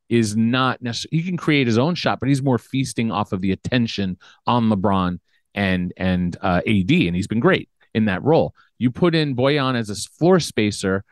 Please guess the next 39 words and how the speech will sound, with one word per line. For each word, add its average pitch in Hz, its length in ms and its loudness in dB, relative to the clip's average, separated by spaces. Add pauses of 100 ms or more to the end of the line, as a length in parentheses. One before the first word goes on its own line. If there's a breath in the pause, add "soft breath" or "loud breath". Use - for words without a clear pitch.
(120)
So - 160 -2
now 131 180 0
if 123 140 0
LeBron's 135 440 0
creating, 127 440 -2
he's 117 160 -2
got - 240 -4
three 151 160 2
shooters. 98 580 0 (500)
If 120 240 2
A 143 140 4
D 147 160 0
has 123 220 0
the 107 80 -4
ball, 98 400 0 (220)
he, - 200 -4
you 123 120 2
know, 120 40 4
you're 123 80 2
trying 180 200 2
to 160 40 -4
get 135 140 0
A 127 100 2
D 120 140 0
the 104 80 -6
ball 104 180 0
at 90 120 -6
the 98 60 -12
basket, 101 540 -4
but 104 140 0
if - 100 -4
he's 143 300 0 (480)
got 107 240 -2
too 123 100 0
much, 107 380 -4
you 113 120 -2
know, 80 120 -6
defense, 107 580 0
there's 87 300 -10